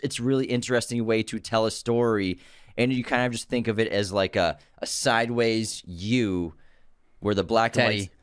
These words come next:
Speaker 1: the Teddy, the black and white storyline is the top part of the U, and then we're curving down and going backwards with the colored storyline. But then he tells that all at the same time.
Speaker 2: I would say that, um, the black and white storyline,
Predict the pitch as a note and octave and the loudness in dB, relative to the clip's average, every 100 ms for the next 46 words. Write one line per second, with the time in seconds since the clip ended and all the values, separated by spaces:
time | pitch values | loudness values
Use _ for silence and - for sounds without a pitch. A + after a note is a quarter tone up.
0 | _ A2 A2 E3 B2 G2+ F#2 B2 B2 B2 | _ -6 0 0 2 0 -2 2 2 2
1 | A#2 A#2 A2+ - - A#2+ A2+ A2+ G#2+ G#2 | 2 2 0 -6 -4 0 2 2 0 -2
2 | G#2 - A#2+ A#2 - A#2+ A2 G2+ G2 G#2+ | -6 -4 0 0 2 0 0 -2 -2 0
3 | G#2 G#2 - G#2+ G#2 F#2+ - A#2 A2 G#2+ | 0 0 -2 -2 -2 -4 0 0 2 0
4 | G2+ G2+ G2+ G2 F#2+ G#2 - G2+ F#2+ F#2+ | 0 0 -2 -2 2 0 0 -6 -6 -10
5 | - A2+ G#2 - F2 D2+ C#2+ C#2 C#2+ - | -4 0 0 -2 -4 -2 -2 -6 -8 -6
6 | A#2 B2 A2+ B2+ A#2 G#2 G2 G2+ - G2 | -2 -2 0 0 2 2 2 2 -2 -6
7 | E2 - D#2+ A1+ _ _ _ _ _ - | -6 -2 -4 -4 _ _ _ _ _ -20
8 | _ - E3 A3 - C4 G3 F3+ D#3 C#3 | _ 2 2 2 -2 -4 2 4 4 2
9 | A2 G2+ G2 A2+ C#3+ D#3+ D#3 D3+ C#3+ C3+ | 0 -4 -8 -2 2 2 0 -2 -2 -2
10 | C#3 C3+ A2 G2+ F2+ | 0 2 2 0 -2